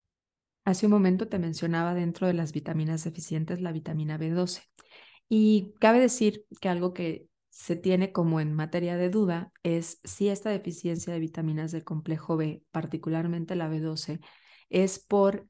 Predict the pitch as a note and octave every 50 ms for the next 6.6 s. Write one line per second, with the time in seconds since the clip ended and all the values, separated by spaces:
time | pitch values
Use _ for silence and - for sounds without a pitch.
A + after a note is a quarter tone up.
0 | _ _ - F3 E3 D#3+ D#3+ D#3 D#3+ - - E3+ E3 E3 - - G3 F#3 F#3 F#3
1 | F#3 F#3 F3+ F3+ F3+ F3 - - E3+ D#3+ D#3 D#3+ E3 E3 - E3+ E3 E3+ F3+ F#3
2 | F#3 F3+ F3+ F3 D#3+ - - E3 D#3 - - D#3+ D#3+ D#3+ D#3+ D#3 - E3 E3 D#3+
3 | D#3+ D#3 E3 D#3+ - D#3+ D#3+ D#3+ D#3 - - E3+ E3 E3 E3 D#3+ - - - D#3
4 | D3+ D3+ D3+ D3 D3 C#3+ - D#3+ D3+ - E3 D#3+ D#3+ D#3+ E3 D#3+ - F3+ E3+ E3
5 | D#3+ D#3+ - E3+ D#3+ D#3 D#3+ D#3 D3+ D3 D3+ D3+ D3+ D3+ D3+ D#3 - E3+ F3 F3
6 | F3+ - A3+ G#3+ - - F3+ - - F3 F3